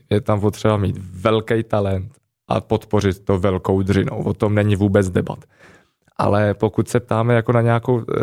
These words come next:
jako třeba mezinárodní úroveň nebo republikovou úroveň, no tak tam už je to diskutabilnější, že jo? Tam už ten talent jako lecos pokryje a tu práci jako odpustí,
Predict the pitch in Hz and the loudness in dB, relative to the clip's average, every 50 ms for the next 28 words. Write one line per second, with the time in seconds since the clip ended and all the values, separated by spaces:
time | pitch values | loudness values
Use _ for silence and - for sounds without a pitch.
0 | 113 - - - 110 - - 110 - 117 107 - - 120 101 90 - 101 110 123 | -4 -4 -6 -6 -4 -2 -2 -2 0 -2 -4 0 0 0 0 0 0 0 0 2
1 | 127 127 123 123 123 120 117 117 117 117 - 107 107 113 120 123 120 120 120 117 | 2 2 2 2 2 0 0 0 -2 -4 -2 0 2 4 4 4 4 4 2 2
2 | 113 107 98 95 101 113 117 - 139 135 135 135 131 - 131 120 120 123 120 - | 0 -2 -2 -2 -2 -2 0 0 0 2 2 0 2 2 0 2 2 0 2 2
3 | 113 113 113 113 107 107 107 107 113 - - _ _ _ _ - 117 - 135 - | 2 4 4 4 4 2 0 -2 -4 -8 -14 _ _ _ _ -2 0 0 0 -2
4 | - 131 127 123 131 123 - - 135 - 147 127 120 - - - 151 - 95 98 | 0 -2 0 0 -2 -2 0 -2 0 0 2 0 0 -2 -2 -4 -2 -2 -2 -4
5 | - - 113 117 - 110 - - - 104 95 104 95 95 - 98 107 110 107 - | -4 -4 -2 -2 -2 -2 -2 0 0 2 2 2 2 2 0 0 0 0 -2 0
6 | - 123 123 120 - 117 117 123 123 120 113 - 120 117 - - 120 117 131 127 | 0 0 0 2 0 0 0 2 0 -2 0 0 0 0 2 2 2 2 2 0
7 | - - 110 - - - - 101 - - 117 123 131 135 135 135 135 131 - - | 0 -4 -4 -4 -4 -4 -4 -4 -2 0 2 2 4 2 2 0 -4 -8 -10 -16
8 | - - _ _ _ - - - - 120 104 - 120 117 110 110 - - - 123 | -20 -20 _ _ _ -6 -6 -4 -2 -2 0 2 2 2 2 0 -2 0 2 2
9 | 113 107 - - - - - - - 147 139 - - - - 147 143 143 147 151 | 2 2 -2 -6 -8 -8 -8 -2 0 0 0 0 -4 -2 0 0 0 0 0 -2